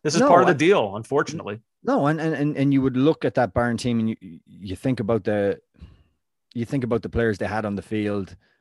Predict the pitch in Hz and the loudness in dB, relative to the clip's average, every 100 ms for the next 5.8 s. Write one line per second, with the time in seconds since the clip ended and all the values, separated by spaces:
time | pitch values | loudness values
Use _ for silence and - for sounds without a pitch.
0 | - 92 90 87 82 120 113 131 117 101 | -12 -8 -8 -10 -10 -8 -2 -2 -2 -6
1 | - 147 156 135 110 104 - 113 104 101 | -4 -2 0 0 -2 -4 -6 -6 -4 -6
2 | 90 110 101 - 110 95 98 95 139 165 | -6 -6 -6 -8 -8 -6 -6 -6 -4 -4
3 | 160 139 135 113 104 98 - 120 107 - | -4 -2 -4 -4 -8 -10 -6 -4 -4 -4
4 | 117 110 110 110 107 - _ _ - 135 | -4 -2 -2 -2 -6 -12 _ _ -4 -2
5 | 127 117 - 117 107 104 104 92 | 0 -2 -2 0 2 2 0 -4